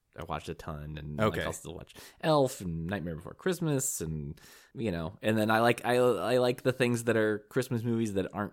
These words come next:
Speaker 1: really Christmas movies, like Die Hard and
Speaker 2: Yeah.
Speaker 1: Gremlins and those things, and Trading Places is another fun one
Speaker 2: <laughs>
Speaker 1: like that. But, um, like, the big thing that actually is, like, the most Christmassy thing that I, like,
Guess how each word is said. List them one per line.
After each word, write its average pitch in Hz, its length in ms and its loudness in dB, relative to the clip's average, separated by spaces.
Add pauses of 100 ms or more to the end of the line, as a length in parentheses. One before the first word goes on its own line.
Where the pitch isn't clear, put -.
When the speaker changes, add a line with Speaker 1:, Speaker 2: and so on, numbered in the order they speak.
Speaker 1:
really 98 320 0
Christmas 107 420 -4
movies, 107 260 -2
like 95 240 -2
Die 90 180 0
Hard 90 320 0
and 110 80 6
Speaker 2:
Yeah. 87 120 2
Speaker 1:
Gremlins 95 640 0
and 90 200 -2
those 92 200 -2
things, 92 380 -4
and 73 140 -12
Trading 101 260 0
Places 113 680 -4
is 117 120 -4
another 123 300 6
fun 139 180 4
one 120 220 2 (200)
Speaker 2:
<laughs> - 200 -18
Speaker 1:
like 117 140 -4
that. 117 240 -4 (280)
But, 120 220 6
um, 98 500 4
like, 104 320 -2
the 110 140 4
big 120 680 2 (240)
thing 110 480 0 (160)
that 101 440 -2 (360)
actually 101 520 2 (580)
is, 104 240 4
like, 92 480 -2 (400)
the 113 380 2
most 107 680 2 (160)
Christmassy 113 600 -2
thing 101 360 0
that 92 140 -2
I, 92 300 -2
like, 90 380 -6